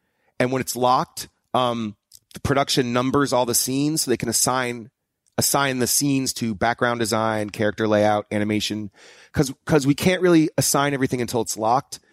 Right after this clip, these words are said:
'cause they need to, um, the way they have to number everything and keep every, there's, like, there's, like, these programs that keep, how do I say it? Like, the progress of the production so we don't go over budget or over schedule. So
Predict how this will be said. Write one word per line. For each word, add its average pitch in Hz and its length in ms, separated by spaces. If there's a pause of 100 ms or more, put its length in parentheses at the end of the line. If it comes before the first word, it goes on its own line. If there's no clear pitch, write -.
(120)
'cause 131 140
they 120 100
need 123 220
to, 120 240
um, 104 320 (1120)
the 120 80
way 135 180
they 123 120
have - 120
to 123 100
number 131 320
everything 127 360
and 113 100
keep - 240 (200)
every, 127 260
there's, 147 180
like, 190 240
there's, 156 140
like, 180 120
these 156 120
programs 196 640 (220)
that 135 160
keep, - 340 (480)
how 117 80
do 123 60
I 113 40
say 113 220
it? 98 240
Like, 120 220 (340)
the 135 100
progress 143 560
of 127 100
the 120 80
production 131 480
so 135 140
we 120 60
don't 123 120
go 120 140
over 120 220
budget 117 320
or 113 80
over 110 140
schedule. 131 440
So 120 260